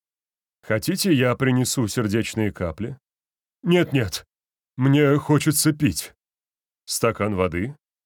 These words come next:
Нет, спасибо. Тогда что же? Я бы хотел,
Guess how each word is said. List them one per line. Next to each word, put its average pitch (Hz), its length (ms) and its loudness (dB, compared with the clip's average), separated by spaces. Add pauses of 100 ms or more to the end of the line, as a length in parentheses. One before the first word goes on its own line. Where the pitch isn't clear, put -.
(360)
Нет, 151 500 0 (600)
спасибо. 90 680 -2 (1080)
Тогда 87 340 -2
что 87 300 -4
же? 117 280 -4 (840)
Я 123 200 0
бы 117 120 0
хотел, 127 560 0